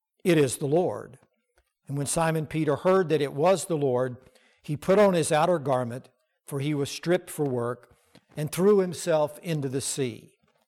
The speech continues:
The other disciples came in the boat, dragging the net full of fish,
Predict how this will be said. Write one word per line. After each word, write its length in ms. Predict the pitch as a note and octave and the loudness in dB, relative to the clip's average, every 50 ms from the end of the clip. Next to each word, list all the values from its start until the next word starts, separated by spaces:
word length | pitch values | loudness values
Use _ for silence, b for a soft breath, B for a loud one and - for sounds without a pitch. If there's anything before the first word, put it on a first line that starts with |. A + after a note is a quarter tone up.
| _ _ _ _ _ _ _ _ _ _ _ - | _ _ _ _ _ _ _ _ _ _ _ -10
The 160 | B2 B2 D3 | -4 0 2
other 220 | D#3+ E3 F3 E3 | 4 4 4 2
disciples 640 | D3+ D#3 - - E3 D#3 D#3 D3+ - D#3+ D#3 - - | 0 0 0 2 2 2 2 2 0 -4 -6 -6 -4
came 260 | - E3 D#3+ D#3+ D#3 | -4 -2 -2 -2 -2
in 100 | D#3 D3+ | -2 -2
the 80 | C#3+ | -2
boat, 480 | C3 D3+ E3 F3+ C#3+ A2 - - - - _ _ _ _ _ _ _ _ _ _ _ _ - | 0 0 2 2 2 0 -4 -10 -20 -20 _ _ _ _ _ _ _ _ _ _ _ _ -6
dragging 480 | - D#3 E3 E3 F3 E3+ D3+ E3 E3 D3 | 0 2 4 4 4 4 2 0 0 0
the 100 | D#3+ D3+ | 0 0
net 280 | D3 D#3 E3 D#3 - | 2 2 0 0 0
full 300 | - - - E3+ E3+ D#3+ | -4 -2 2 4 4 4
of 100 | D#3 - | 2 0
fish, 680 | - - G3+ G3+ C#3 A2+ G#2+ - - - - - - | 0 0 2 2 2 0 -4 -8 -12 -12 -12 -14 -16